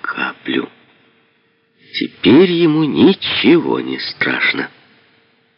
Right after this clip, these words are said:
Превратившись в настоящий ледяной кристалл, сверкающий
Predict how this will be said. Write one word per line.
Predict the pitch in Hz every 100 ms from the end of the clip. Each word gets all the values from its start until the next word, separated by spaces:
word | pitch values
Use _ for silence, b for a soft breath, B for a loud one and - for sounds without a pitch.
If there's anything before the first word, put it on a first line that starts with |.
| _ _ _ _ _ _ _ _ -
Превратившись | 90 90 92 113 107 101 - -
в |
настоящий | 69 82 - 90 85 - - 67
ледяной | 67 78 87 78 73 67 -
кристалл, | - - - - 87 151 _ _ _ _ B B B B
сверкающий | - 82 90 101 85 - 76